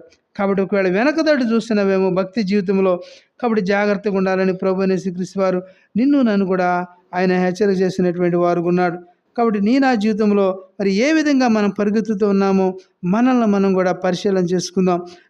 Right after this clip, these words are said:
కాబట్టి ఆ యొక్క పర్వతం అంతా కూడా, లోతు కుటుంబం అంతా కూడా హెచ్చరించబడినప్పటికీ కూడా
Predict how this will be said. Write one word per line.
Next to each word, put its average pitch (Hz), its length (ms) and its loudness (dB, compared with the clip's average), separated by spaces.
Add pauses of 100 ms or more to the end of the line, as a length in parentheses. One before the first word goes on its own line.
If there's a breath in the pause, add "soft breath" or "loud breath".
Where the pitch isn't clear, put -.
కాబట్టి 226 260 2
ఆ - 80 2
యొక్క 214 120 -2 (140)
పర్వతం 285 480 2
అంతా 226 240 0
కూడా, 202 180 2 (480 loud breath)
లోతు 320 340 4
కుటుంబం 226 420 4
అంతా 208 220 2
కూడా 208 200 2
హెచ్చరించబడినప్పటికీ 214 1000 2
కూడా 190 160 4